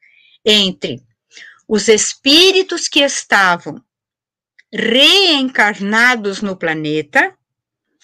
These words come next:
João Batista era o maior de todos.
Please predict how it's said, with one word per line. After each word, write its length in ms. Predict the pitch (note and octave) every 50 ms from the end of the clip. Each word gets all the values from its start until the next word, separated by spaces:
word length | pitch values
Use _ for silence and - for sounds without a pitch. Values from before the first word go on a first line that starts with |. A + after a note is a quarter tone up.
| _ -
João 560 | - - G3+ F#3 F3+ F3+ G3+ B3 D#4 F#4+ F#4
Batista 760 | D#4+ C#4 C4 - _ - - F3+ F3+ F#3 - - - - B3
era 440 | A#3+ A3 G3+ F#3 F3+ F3+ F#3 F#3 F#3+
o 40 | G3
maior 540 | G3+ G#3 G3+ G3 F#3+ E3+ E3 D#3+ D#3+ E3 E3 _
de 100 | - G#3
todos. 760 | G#3 _ - F3 D#3 C#3 - _ - - - - - -